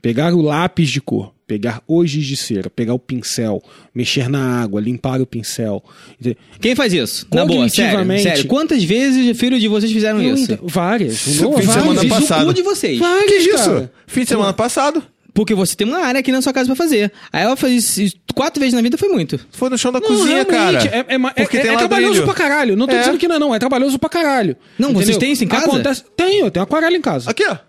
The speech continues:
Speaker 3: Um joguinho de bichinho de, de gesso que a gente fez e pintou. Quer dizer,
Speaker 2: Eu
Speaker 3: eles
Speaker 2: não tenho esse
Speaker 3: pintaram.
Speaker 2: tempo todo, não.
Speaker 1: Entendeu?
Speaker 3: Fim
Speaker 1: Não,
Speaker 3: de
Speaker 1: mas olha
Speaker 3: semana,
Speaker 1: só,
Speaker 3: cara.
Speaker 1: olha só. Eu não tô dizendo que ter é uma,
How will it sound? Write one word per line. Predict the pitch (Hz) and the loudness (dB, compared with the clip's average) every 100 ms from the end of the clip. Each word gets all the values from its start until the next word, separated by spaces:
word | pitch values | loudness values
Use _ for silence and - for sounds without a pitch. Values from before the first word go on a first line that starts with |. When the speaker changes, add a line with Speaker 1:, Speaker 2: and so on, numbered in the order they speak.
| _ _ | _ _
Speaker 3:
Um | - 156 | -4 0
joguinho | 185 156 190 196 | 0 0 -2 -2
de | 185 | -2
bichinho | 180 - 180 185 | -4 -4 -2 -2
de, | 165 180 170 | 0 2 2
de | 143 147 | 0 0
gesso | 135 151 170 - | 2 0 0 -2
que | 175 | -4
a | |
gente | 151 160 | -2 -4
fez | - 147 156 214 - - _ _ - | -4 -2 0 -2 -6 -14 _ _ -14
e | |
pintou. | 180 254 277 202 - _ - | -10 -6 -2 -4 -4 _ -6
Quer | |
dizer, | 135 120 | -2 0
Speaker 2:
Eu | |
Speaker 3:
eles | 196 | 0
Speaker 2:
não | 294 | 0
tenho | 285 | 0
esse | 202 | 2
Speaker 3:
pintaram. | 117 | 0
Speaker 2:
tempo | - | 0
todo, | 285 | -2
não. | 285 139 110 _ _ _ _ _ | -2 -2 -4 _ _ _ _ _
Speaker 1:
Entendeu? | 170 233 | -8 -6
Speaker 3:
Fim | - | -2
Speaker 1:
Não, | 403 415 | 0 2
Speaker 3:
de | |
Speaker 1:
mas | 349 | 2
olha | 320 262 | 2 2
Speaker 3:
semana, | 262 | 2
Speaker 1:
só, | 226 | 0
Speaker 3:
cara. | - 143 | 0 0
Speaker 1:
olha | - | 0
só. | 98 - _ | -2 -6 _
Eu | 214 | -4
não | 254 | -2
tô | 285 | 0
dizendo | 240 240 233 | 0 0 -2
que | 208 139 - _ _ _ | -2 -4 -8 _ _ _
ter | 220 208 107 - _ _ _ _ _ _ | -2 -2 -4 -10 _ _ _ _ _ _
é | - | -6
uma, | 185 190 185 | -2 -2 -4